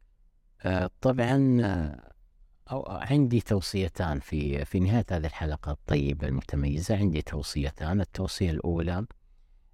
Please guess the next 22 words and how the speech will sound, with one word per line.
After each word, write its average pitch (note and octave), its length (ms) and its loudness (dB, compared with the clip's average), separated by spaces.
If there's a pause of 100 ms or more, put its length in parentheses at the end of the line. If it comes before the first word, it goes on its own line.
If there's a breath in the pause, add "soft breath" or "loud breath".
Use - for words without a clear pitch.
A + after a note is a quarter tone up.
(140)
آه، E2+ 380 -4
هي، A2 640 2
آه، E2 380 -4
تشجيع F#2 720 2 (100)
طلاب D#3 520 -2
الطب - 380 -4 (800)
وغ-، A2 320 0
و-، B2+ 500 2
و-، B2+ 400 2
وسائر C3 380 2
الكليات G#2 540 0
الأخرى G#2 360 0
على G#2 540 0 (540)
الاشتغال F#2 800 0
بعلم F2 420 2
الشريعة F2+ 720 -4 (460)
بالمقدار G#2+ 920 2
الذي G#2 720 2
يضيء F#2 540 2
مثل F#2 200 -2
هذه D#2+ 200 0
المسائل. C#2+ 640 -4